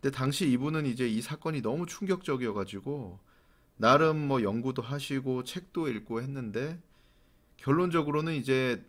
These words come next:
음, 매슬로우의 욕구 오 단계 설이라는 걸 읽으면서 아, 큰 감동을 받으시고, 아, 이 상황에 대한 이해를 하게 되셨다고 합니다.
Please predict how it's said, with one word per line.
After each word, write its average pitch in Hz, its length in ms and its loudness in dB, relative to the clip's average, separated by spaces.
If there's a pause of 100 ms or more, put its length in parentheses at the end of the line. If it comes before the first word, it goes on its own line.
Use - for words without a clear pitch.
음, 107 360 -2
매슬로우의 139 760 4
욕구 190 320 -2
오 107 80 2
단계 117 340 2
설이라는 95 1000 -6
걸 110 180 -4
읽으면서 101 720 -4
아, 101 300 -8
큰 156 600 -8 (760)
감동을 110 420 -4
받으시고, 98 720 -8
아, 110 80 -6
이 101 100 -6
상황에 147 380 -4
대한 110 260 -2
이해를 107 320 0
하게 131 160 -6
되셨다고 98 520 -10
합니다. 110 500 -12